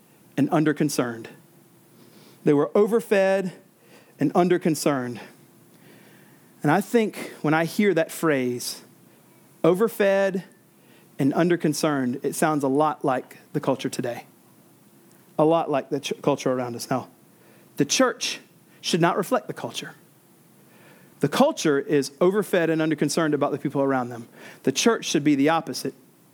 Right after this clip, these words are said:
Fed to the glory of God correctly and super concerned about the people around us. Now, it doesn't mean that we oppose culture so much that we hate it and we seclude ourselves.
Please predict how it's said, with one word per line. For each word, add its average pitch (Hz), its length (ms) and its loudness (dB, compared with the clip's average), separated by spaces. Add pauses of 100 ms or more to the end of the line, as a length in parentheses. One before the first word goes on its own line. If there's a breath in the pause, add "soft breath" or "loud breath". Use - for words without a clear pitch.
(320)
Fed 196 380 2 (280)
to 180 80 2
the 160 60 4
glory 196 240 2
of 151 80 -4
God 190 280 0
correctly 208 440 0 (840 soft breath)
and 165 140 4
super 254 420 2
concerned 190 720 0 (220 loud breath)
about 156 240 2
the 156 60 -2
people 165 220 0
around 147 300 0
us. - 100 -8
Now, 151 220 2 (460 loud breath)
it 156 80 4
doesn't 269 240 2
mean 262 140 4
that 240 120 2
we 208 100 4
oppose 220 320 2
culture 220 280 0
so - 100 0
much 196 220 2
that 190 120 2
we 160 120 2
hate 208 220 2
it 196 80 0
and 165 80 -2
we 156 40 2
seclude 226 340 0
ourselves. 131 520 -2